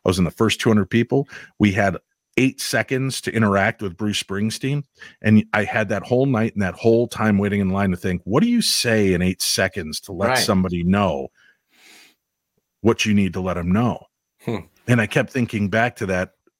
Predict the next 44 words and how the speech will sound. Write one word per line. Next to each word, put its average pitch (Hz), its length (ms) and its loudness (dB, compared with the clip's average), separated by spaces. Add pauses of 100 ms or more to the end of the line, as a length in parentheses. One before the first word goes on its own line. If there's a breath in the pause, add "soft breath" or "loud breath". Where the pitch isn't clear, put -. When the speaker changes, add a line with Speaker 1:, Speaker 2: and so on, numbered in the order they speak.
Speaker 1:
fact 101 360 -2
that 95 120 -8
people 104 240 -8
have 87 80 -8
said, 92 200 -6
"You're 95 120 -2
my 92 160 2
Bruce 87 320 -4
Springsteen." 113 560 -6 (640)
So - 160 0
I 123 80 2
got 151 180 2
up 180 100 -2
there 185 260 -8 (100)
and 92 100 -4
I 87 60 -4
looked 101 260 -6
him 104 100 -2
in 104 60 2
the 101 100 2
eyes 104 280 -4
and 90 80 -8
I 85 60 -8
shook - 260 -2
his 95 180 -4
hand 110 320 0 (720 loud breath)
and 107 160 2
I 98 100 0
said, 101 440 -2 (200)
"Your 101 140 -2
ma-, 101 300 2
your 104 140 0
music 95 340 2
saved 85 240 -2
my 82 120 -4
life." 78 440 -4 (1900)
And 82 100 -6
he 80 80 -4
looked 92 180 0
at 104 60 2
me 98 80 -2
and 92 80 0
he 90 40 -6
goes, 80 260 -6